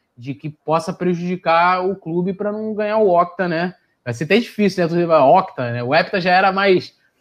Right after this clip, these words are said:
né, mais, como é que se fala? É, foneticamente,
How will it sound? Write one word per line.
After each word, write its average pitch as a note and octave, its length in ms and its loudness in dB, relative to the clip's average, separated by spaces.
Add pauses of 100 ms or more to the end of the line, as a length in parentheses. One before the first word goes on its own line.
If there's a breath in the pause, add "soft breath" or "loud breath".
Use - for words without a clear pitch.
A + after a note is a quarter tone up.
(140)
né, E3 340 0 (360)
mais, C3+ 460 -4
como D#3 100 -4
é C#3+ 40 -4
que - 40 -10
se - 60 -18
fala? D#3+ 340 2 (260)
É, B2 240 -2
foneticamente, E3 1000 -2